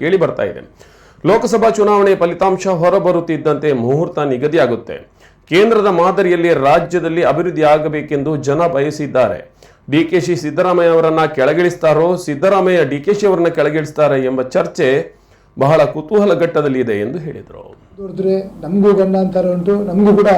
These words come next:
Speaker 2: ಜನರ ಫೇಸ್ ಮಾಡ್ಲಿಕ್ಕೆ ಕಷ್ಟ ಆಗುತ್ತೆ ಎಂಬ ವಿಚಾರವನ್ನು ಅವರು ಚರ್ಚೆ ಮಾಡ್ತಿದ್ದಾರೆ. ಆ ಸಂದರ್ಭದಲ್ಲಿ ನಿನ್ನೆ ತಾನೇ ಮುಖ್ಯಮಂತ್ರಿಗಳು ಮಹಾರಾಷ್ಟ್ರದ ಒಂದು ಹೇಳಿಕೆ ಕೊಟ್ಟರು. ಇವತ್ತು ನಾರ್ತ್ ರೀತಿಯಲ್ಲಿ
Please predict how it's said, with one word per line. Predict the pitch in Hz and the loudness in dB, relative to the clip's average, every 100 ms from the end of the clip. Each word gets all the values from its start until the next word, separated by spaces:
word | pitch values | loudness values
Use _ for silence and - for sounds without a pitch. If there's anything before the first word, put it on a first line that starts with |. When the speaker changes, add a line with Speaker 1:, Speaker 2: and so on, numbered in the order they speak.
| - - - - - - | 0 -8 -20 -20 -8 0
Speaker 2:
ಜನರ | 175 190 190 151 - - - - - - - - 151 - - | 2 4 4 2 -2 -14 -20 -20 -20 -20 -20 -14 -14 -6 -2
ಫೇಸ್ | 175 - | -2 0
ಮಾಡ್ಲಿಕ್ಕೆ | 175 170 165 | 0 0 -2
ಕಷ್ಟ | - 190 | 0 2
ಆಗುತ್ತೆ | 160 170 | 2 2
ಎಂಬ | 165 160 156 | 2 0 0
ವಿಚಾರವನ್ನು | - 175 165 165 175 | 0 2 4 2 0
ಅವರು | 147 147 | -2 -4
ಚರ್ಚೆ | - 180 160 | 0 2 2
ಮಾಡ್ತಿದ್ದಾರೆ. | 135 143 170 180 170 | 0 0 -2 -2 -4
ಆ | 143 | -2
ಸಂದರ್ಭದಲ್ಲಿ | 175 196 196 185 190 190 175 - - - - - - | 2 2 2 2 2 2 0 -8 -16 -16 -18 -14 -4
ನಿನ್ನೆ | 185 202 196 | 2 4 4
ತಾನೇ | 180 180 165 165 170 | 2 2 0 -2 -8
ಮುಖ್ಯಮಂತ್ರಿಗಳು | - 180 175 175 170 170 156 156 | -4 -2 -2 0 2 2 2 -2
ಮಹಾರಾಷ್ಟ್ರದ | 156 151 - 160 175 156 | -4 -4 -2 0 2 0
ಒಂದು | 147 | 0
ಹೇಳಿಕೆ | 151 160 147 | 0 0 -2
ಕೊಟ್ಟರು. | 143 165 170 - - - - - | -4 -2 -4 -6 -12 -14 -14 -4
ಇವತ್ತು | 180 170 165 147 160 | -2 0 0 0 0
ನಾರ್ತ್ | 175 - - - | 0 -2 -8 -2
ರೀತಿಯಲ್ಲಿ | 175 185 165 180 | 0 2 2 4